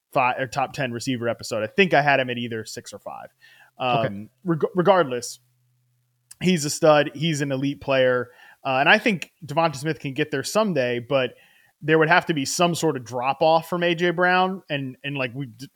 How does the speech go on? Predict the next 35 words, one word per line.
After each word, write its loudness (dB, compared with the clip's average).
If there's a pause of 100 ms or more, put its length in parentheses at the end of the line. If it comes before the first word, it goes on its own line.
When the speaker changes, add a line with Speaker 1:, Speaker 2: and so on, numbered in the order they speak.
(100)
Speaker 1:
that's -2
not -8
happening. -6
He's -6
in -8
the -10
prime -4
of -10
his -10
career. -10 (240)
Speaker 2:
Yeah. -10
Speaker 1:
Uh, -2
so 2
I 4
say 4
all 8
that 0
to -10
say 4
that, -2 (360)
yeah, 6
to 0
me, 6
there 8
is 4
still 4
a 4
gap 0
between -8
DeVonta -2
Smith -6
and -6
A -2
J -4
Brown. -6